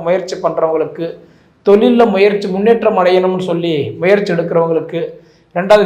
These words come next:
வீடு வாசல் கட்டணும், ஆல்ட்ரேஷன் பண்ணணும், இது போல மொத்தத்துல சுபகாரியத்துக்கு முயற்சி எடுத்தீங்க அப்படின்னா, இந்த ஆனி மாசம் உங்களுக்கு கிட்டத்தட்ட பதினஞ்சு தேதிக்குள்ளாரையே உங்களுக்கு ஓரளவுக்கு நல்ல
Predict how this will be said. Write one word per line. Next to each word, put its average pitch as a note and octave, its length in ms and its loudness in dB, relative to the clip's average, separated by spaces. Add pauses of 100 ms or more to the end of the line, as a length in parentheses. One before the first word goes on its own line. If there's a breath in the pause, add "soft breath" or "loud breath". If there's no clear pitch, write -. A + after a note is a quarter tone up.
வீடு B3 240 4
வாசல் G3+ 300 2 (120)
கட்டணும், G3+ 480 0
ஆல்ட்ரேஷன் G3+ 500 0
பண்ணணும், E3+ 420 -2
இது D#3+ 140 0
போல A3+ 140 4 (240)
மொத்தத்துல G#3+ 360 2 (100)
சுபகாரியத்துக்கு A#3+ 880 2
முயற்சி G#3 380 0
எடுத்தீங்க F3 360 -4
அப்படின்னா, D#3 380 -4 (580 loud breath)
இந்த F3 160 0 (200)
ஆனி B3 160 2 (100)
மாசம் A3 340 0
உங்களுக்கு F3+ 240 -4
கிட்டத்தட்ட G3 420 -4
பதினஞ்சு A#3+ 400 2 (100)
தேதிக்குள்ளாரையே F#3+ 760 -2
உங்களுக்கு D#3 300 -6
ஓரளவுக்கு D#3 380 -6
நல்ல D#3 200 -8